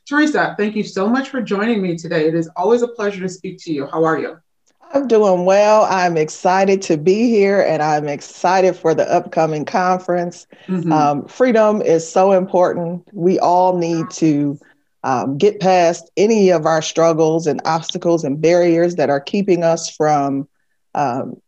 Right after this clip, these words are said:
Speaker 2: being who God designed us to be. And so I'm
Speaker 1: Mm-hmm.
Speaker 2: excited to be a part.
Speaker 1: Well, we are excited to have you. And, you know, we talked with you when we asked you to be our, our workshop presentation, uh, speaker.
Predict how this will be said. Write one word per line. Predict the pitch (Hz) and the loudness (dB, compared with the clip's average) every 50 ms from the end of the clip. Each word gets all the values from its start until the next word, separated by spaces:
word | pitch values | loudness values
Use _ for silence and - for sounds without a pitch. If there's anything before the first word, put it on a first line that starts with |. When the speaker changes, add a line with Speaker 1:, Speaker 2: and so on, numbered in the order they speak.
| - _ _ - 151 | -20 _ _ -12 -4
Speaker 2:
being | 160 226 240 220 220 | 0 0 2 2 2
who | 202 196 165 | 2 2 2
God | 156 175 160 165 160 151 165 - _ - | 2 2 2 2 0 -2 -4 -6 _ -6
designed | 160 160 156 156 160 156 160 160 160 | -2 -2 0 0 0 0 0 0 0
us | 165 165 165 - | -2 -2 -4 -4
to | - 165 | -4 -4
be. | 160 165 202 254 277 320 - _ _ _ _ _ - | 0 0 0 0 0 -4 -6 _ _ _ _ _ -6
And | - 175 | -4 -4
so | 165 - 185 175 | -2 0 0 2
I'm | 170 165 165 | 2 2 0
Speaker 1:
Mm-hmm. | 160 143 | 0 -2
Speaker 2:
excited | 147 160 165 165 170 160 160 147 156 147 147 | -6 -4 -2 0 2 2 2 2 2 0 -2
to | - - | -4 -8
be | 147 147 127 107 | -6 -4 -2 -2
a | 123 117 | -4 -4
part. | - - - - - - - _ - - _ _ _ _ _ _ _ _ _ _ _ _ _ - _ - | -6 -8 -10 -10 -10 -14 -18 _ -20 -20 _ _ _ _ _ _ _ _ _ _ _ _ _ -20 _ -10
Speaker 1:
Well, | 180 196 214 202 196 190 | -4 0 0 2 2 2
we | 190 226 254 269 | 2 2 2 2
are | 240 220 - | 2 0 0
excited | 180 180 - 208 190 185 185 185 | -2 -4 -2 -2 -2 -2 -2 -4
to | 185 | -6
have | 180 - - 185 185 185 185 196 | -8 -4 -2 0 0 0 0 2
you. | 190 190 196 185 | 2 2 2 2
And, | - - 185 180 180 180 185 165 | -2 -2 -2 0 2 2 0 0
you | 175 202 | 0 0
know, | 202 196 190 190 190 185 185 - - _ _ _ _ _ _ _ _ _ _ - 208 208 - - | 0 2 2 2 2 2 0 -4 -16 _ _ _ _ _ _ _ _ _ _ 0 0 0 0 0
we | 208 196 240 254 247 | 0 2 2 2 2
talked | 247 240 247 269 294 311 311 - | 2 2 2 2 2 2 0 0
with | 247 240 - - - | 0 0 0 0 0
you | 208 220 214 208 | 2 4 4 4
when | 202 202 202 | 4 4 4
we | 208 214 226 | 4 4 4
asked | 254 294 330 311 - | 2 0 0 -2 -4
you | 269 | -6
to | - 202 | -4 -4
be | 175 160 208 214 | -2 0 2 2
our, | 202 190 170 - - - | 2 0 -2 -4 -4 -2
our | 180 175 170 | 0 2 2
workshop | 170 190 190 185 - 208 175 151 - | 2 0 -2 -2 -2 -2 -4 -2 -2
presentation, | - 196 185 185 190 185 180 - 202 185 180 180 - 180 170 170 160 160 - | -2 -2 -2 0 -2 -4 -4 -4 -4 -4 -4 -4 -4 -2 -2 0 -2 -2 -2
uh, | 170 170 160 | -2 -2 -2
speaker. | 160 - - - 190 185 185 180 175 175 170 - 131 - | -4 -6 -8 -8 -6 -2 0 0 0 0 0 -4 -10 -20